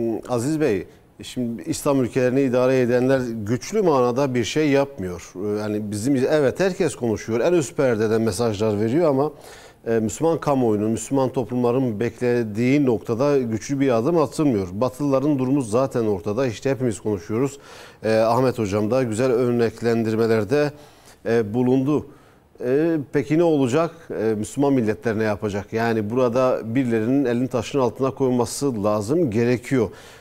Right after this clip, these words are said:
E, bu sorunun cevabını da kısa bir ara vereceğiz. Aradan sonra inşallah sizinle başlayıp sizden alacağız.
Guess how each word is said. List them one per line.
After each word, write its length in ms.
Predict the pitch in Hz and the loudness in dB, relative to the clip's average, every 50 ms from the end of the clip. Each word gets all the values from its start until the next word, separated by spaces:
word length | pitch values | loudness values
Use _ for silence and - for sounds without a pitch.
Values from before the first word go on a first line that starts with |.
| - - - - | -20 -14 -6 -4
E, 140 | 120 120 135 | -4 -2 -2
bu 80 | 160 | -4
sorunun 340 | - - 151 143 131 147 135 | 0 0 0 2 2 2 2
cevabını 440 | 113 135 135 131 120 135 151 147 131 | 2 2 2 2 2 2 2 2 2
da 220 | 139 151 160 151 143 - | 2 2 2 0 -4 -10
kısa 260 | - - - 135 120 | -10 -4 -2 -2 0
bir 80 | 123 127 | 2 2
ara 200 | 120 120 127 120 | 4 4 2 2
vereceğiz. 300 | 120 120 117 156 170 131 | 2 0 -2 -2 -2 0
Aradan 300 | 123 110 107 107 120 120 | 2 2 2 2 0 -2
sonra 300 | - - 127 123 127 127 | -2 -2 -2 0 0 0
inşallah 380 | 123 - - 117 107 117 123 120 | -2 -2 -2 -2 0 0 0 -2
sizinle 380 | - - 113 113 120 127 113 | -4 -8 -6 -4 -2 -2 -2
başlayıp 340 | 107 104 - - - 160 156 | -2 -4 -6 -4 -4 -4 -4
sizden 300 | - - 113 104 120 117 | -4 -8 -4 -2 0 0
alacağız. 520 | 110 101 92 95 85 82 87 - - - | 0 -2 -4 -6 -10 -12 -14 -16 -18 -20